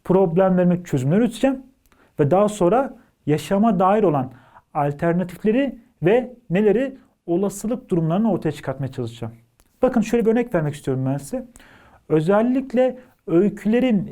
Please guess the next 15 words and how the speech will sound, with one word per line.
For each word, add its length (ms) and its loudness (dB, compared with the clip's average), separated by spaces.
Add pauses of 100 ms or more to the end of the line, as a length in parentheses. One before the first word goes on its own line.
insan 520 0
hayatındaki 840 0
önemi 260 2
noktasında 800 -2 (320)
Türk 240 -2
edebiyatında 580 2
önemli 340 2
yazarlar 500 2
var. 280 -4
Mesela 460 0
İnce 320 2
Mehmet 420 -2
romanı 260 0
bu 40 -4
şekildedir. 580 -8